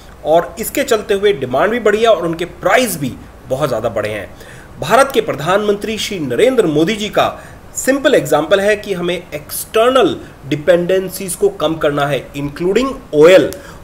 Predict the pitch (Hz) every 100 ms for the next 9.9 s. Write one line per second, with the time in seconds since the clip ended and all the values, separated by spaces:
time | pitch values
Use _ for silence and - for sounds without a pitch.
0 | - 226 240 - - 208 254 269 247 220
1 | - 220 226 - 131 165 185 196 196 202
2 | 214 277 - - 139 156 165 156 165 220
3 | - 170 165 156 143 131 139 147 135 135
4 | 131 101 - - - - - - - 233
5 | 254 226 202 208 269 277 - - 123 127
6 | 220 220 277 226 - 139 151 214 220 165
7 | 170 - 175 139 151 175 170 165 220 220
8 | 190 165 170 165 175 202 247 - - -
9 | 202 170 165 170 214 202 170 170